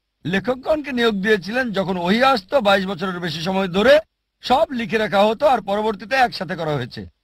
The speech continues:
সবকিছু তত্ত্বাবধান করেছেন নবী মুহাম্মদ সাল্লাল্লাহু আলাইহি ওয়াসাল্লাম, ক্রমধারাটাও। আর তারপর অনেকেই, অনেক মানুষই নবীজির কাছে আয়াত শুনলে লিখে রাখত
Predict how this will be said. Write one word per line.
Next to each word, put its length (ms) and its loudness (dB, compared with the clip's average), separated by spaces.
সবকিছু 440 2
তত্ত্বাবধান 600 0
করেছেন 260 -4
নবী 180 -2
মুহাম্মদ 220 -2
সাল্লাল্লাহু 280 2
আলাইহি 160 0
ওয়াসাল্লাম, 0 -
ক্রমধারাটাও। 720 2
আর 380 4
তারপর 600 2
অনেকেই, 420 -2
অনেক 340 0
মানুষই 580 0
নবীজির 340 -4
কাছে 240 2
আয়াত 400 6
শুনলে 520 2
লিখে 260 -2
রাখত 400 2